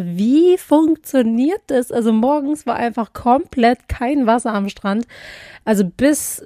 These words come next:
also richtig weit raus. Und dann sind wir mit einem Boot quasi zu den Wellen gefahren. Da gab's noch mal einen anderen, äh, Spot. Das war ein bisschen creepy, muss ich sagen, weil das war so im offenen Meer. Ähm, und das waren überall Felsen,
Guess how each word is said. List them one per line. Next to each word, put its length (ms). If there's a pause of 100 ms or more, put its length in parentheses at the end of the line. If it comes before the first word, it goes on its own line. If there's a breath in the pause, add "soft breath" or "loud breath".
(120)
also 220
richtig 340
weit 240
raus. 440 (480 soft breath)
Und 120
dann 140
sind 180
wir 100
mit 120
einem 260
Boot 380
quasi 600 (360)
zu 160
den 220
Wellen 260
gefahren. 480 (800)
Da 120
gab's 180
noch 80
mal 80
einen 80
anderen, 300 (140)
äh, 300
Spot. 300 (480 loud breath)
Das 180
war 80
ein 80
bisschen 260
creepy, 340
muss 100
ich 100
sagen, 220
weil 80
das 120
war 100
so 80
im 200
offenen 560
Meer. 360 (880 soft breath)
Ähm, 380 (100)
und 420
das 140
waren 200
überall 340
Felsen, 520